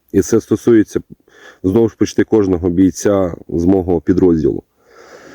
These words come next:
Тому, знову ж повторюся, ми би хотіли розпочати такий збір. Я думаю, з понеділка ми його уже запустимо. І ми будемо щиро вдячні вам за кожну гривню, за кожну допомогу.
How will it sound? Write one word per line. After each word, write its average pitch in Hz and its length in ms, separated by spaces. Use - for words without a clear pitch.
Тому, 127 260
знову 107 280
ж - 120
повторюся, 113 540
ми 101 120
би 98 120
хотіли 101 420
розпочати 98 680
такий 101 340
збір. 104 460
Я 104 120
думаю, 104 340
з - 80
понеділка 107 540
ми 101 200
його 92 420
уже 87 580
запустимо. 92 760
І 92 280
ми 98 120
будемо 98 300
щиро 104 300
вдячні 92 480
вам 98 280
за 85 380
кожну 104 360
гривню, 104 680
за 78 200
кожну 90 680
допомогу. 101 840